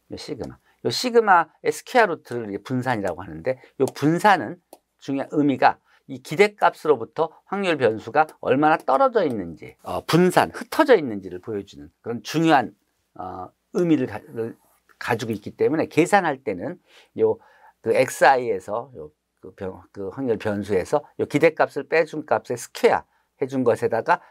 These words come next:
이 확률 값을 F of 엑스아이를 곱해준 것들을 다 더해줘서 그것을 우리가 분산이라고 하고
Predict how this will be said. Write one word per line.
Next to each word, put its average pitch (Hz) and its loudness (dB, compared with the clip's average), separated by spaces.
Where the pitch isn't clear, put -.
이 120 -4
확률 170 -2
값을 - -2
F 113 -8
of 104 -2
엑스아이를 104 -2
곱해준 127 0
것들을 107 -4
다 107 -2
더해줘서 117 0
그것을 123 2
우리가 107 -4
분산이라고 110 -4
하고 92 -4